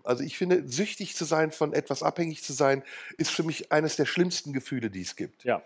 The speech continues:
Speaker 1: Und allein deswegen schon bin ich da sehr vorsichtig oder kontrolliere das, manchmal eben zu viel, dass es fast zwanghaft wirkt und mein Lebensgenuss einfach eingeschränkt ist.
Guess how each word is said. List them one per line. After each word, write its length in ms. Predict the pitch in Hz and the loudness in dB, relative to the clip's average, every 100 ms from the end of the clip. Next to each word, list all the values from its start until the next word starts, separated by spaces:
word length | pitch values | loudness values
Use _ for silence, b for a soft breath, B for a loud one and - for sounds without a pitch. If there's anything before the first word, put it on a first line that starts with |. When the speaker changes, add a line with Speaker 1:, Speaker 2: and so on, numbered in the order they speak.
| b b b b - | b b b b -2
Speaker 1:
Und 140 | 170 | 6
allein 320 | 170 220 254 185 | 8 8 6 4
deswegen 500 | 247 - 131 107 107 | 4 4 2 2 0
schon 360 | - 107 110 - _ - | 2 2 2 -8 _ -20
bin 280 | - 139 170 | -10 -2 0
ich 100 | 180 | 4
da 140 | 170 147 | 4 6
sehr 180 | 156 | 6
vorsichtig 680 | 143 170 214 190 196 - 143 | 4 4 4 4 -4 -4 2
oder 100 | 131 | 4
kontrolliere 540 | 120 127 - 127 180 226 | 4 2 0 0 4 6
das, 240 | 196 185 | 6 6
manchmal 400 | 143 165 165 151 131 | 6 6 8 6 4
eben 160 | 143 | -2
zu 120 | - 131 | -2 -2
viel, 320 | - 165 240 | -2 2 4
dass 180 | 180 - | 4 2
es 80 | |
fast 260 | - 135 - | 0 -2 2
zwanghaft 460 | - 151 175 170 165 | 6 6 4 2 4
wirkt 240 | 165 160 B B B | 4 4 B B B
und 180 | 147 139 | 4 8
mein 140 | 139 127 | 8 8
Lebensgenuss 1000 | 202 214 - - 135 127 - - - - | 6 4 2 4 6 4 2 -4 -6 4
einfach 380 | 127 127 123 - - - - | 4 4 -2 -6 -18 -10 4
eingeschränkt 720 | 170 233 156 - 104 87 - | 6 6 2 2 2 2 4
ist. 360 | 117 208 - | 4 4 0